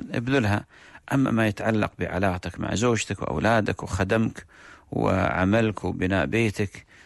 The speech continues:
ووظيفتك من حيث الراتب والترقيات، هذه خصوصيات ليس لأحد الحق أبدًا أن يتدخل فيها.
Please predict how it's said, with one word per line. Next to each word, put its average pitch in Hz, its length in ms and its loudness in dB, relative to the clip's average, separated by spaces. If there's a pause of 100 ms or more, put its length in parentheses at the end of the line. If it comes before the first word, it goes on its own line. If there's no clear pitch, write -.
(200)
ووظيفتك 92 1120 0
من 85 80 -2
حيث 95 220 -2
الراتب 101 520 0
والترقيات، 120 680 -2
هذه 143 80 2
خصوصيات 151 680 0 (540)
ليس 175 240 0
لأحد 120 360 0
الحق - 400 -2
أبدًا 107 240 2
أن 98 60 2
يتدخل 87 560 -2
فيها. 87 220 -16